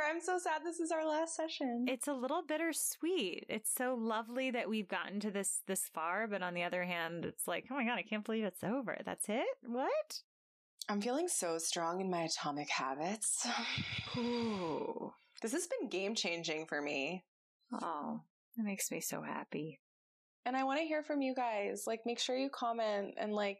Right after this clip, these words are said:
Speaker 1: tell us how this is affecting you. We love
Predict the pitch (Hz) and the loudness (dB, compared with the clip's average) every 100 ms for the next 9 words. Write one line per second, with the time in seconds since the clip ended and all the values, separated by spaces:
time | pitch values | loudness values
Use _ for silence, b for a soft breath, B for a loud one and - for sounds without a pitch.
0 | - 226 214 202 190 - - 202 196 202 | -4 0 2 2 -2 -4 -2 0 0 -2
1 | 214 208 202 196 180 - 190 165 135 143 | -2 0 -2 0 -4 -2 0 0 2 2
2 | 180 202 170 156 | 2 2 2 0